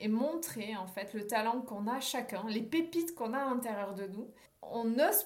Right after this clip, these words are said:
pas ou on laisse un peu, euh, de côté. C'est comme si on est tous assis sur un trésor, mais on n'en a pas conscience. Voilà. Donc voilà comment je suis passée un petit peu de infirmière à numérologue, même si après, ben, je te passe qu'il,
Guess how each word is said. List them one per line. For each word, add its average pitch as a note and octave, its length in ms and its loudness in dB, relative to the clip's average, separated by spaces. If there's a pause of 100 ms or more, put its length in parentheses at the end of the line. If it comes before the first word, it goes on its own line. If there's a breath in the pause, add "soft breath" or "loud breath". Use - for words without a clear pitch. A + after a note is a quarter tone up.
pas C4+ 440 4
ou A#3+ 120 0
on A#3+ 120 4
laisse C4+ 420 8
un B3+ 100 2
peu, C4 480 0
euh, G3+ 120 2
de G3 160 0
côté. B3+ 580 -4 (320 loud breath)
C'est B3+ 160 0
comme D#4+ 180 2
si D#4 140 -2
on A#3 100 2
est A3+ 160 2
tous - 200 -2
assis C#4+ 260 0
sur B3+ 220 -4
un G#3+ 100 0
trésor, G#3+ 680 -2 (280 soft breath)
mais A3 80 2
on G#3+ 80 4
n'en G#3 160 0
a G3+ 80 2
pas A3+ 180 -2
conscience. F#3+ 680 -6 (220)
Voilà. G3+ 300 0 (320 loud breath)
Donc A#3+ 140 0
voilà D4+ 240 8
comment D4 420 2 (220)
je G#3+ 160 -4
suis A#3+ 180 0
passée C4 300 2
un C#4+ 140 0
petit B3+ 200 -6
peu C4 260 0
de G#3+ 160 -4 (440)
infirmière C4+ 840 6
à A3 120 4
numérologue, A3+ 720 6
même A3+ 200 2
si A#3+ 240 0
après, G3+ 320 2
ben, G#3 140 2
je F#3+ 80 -4
te A3 80 -2
passe F#3 340 2
qu'il, F#3 300 -12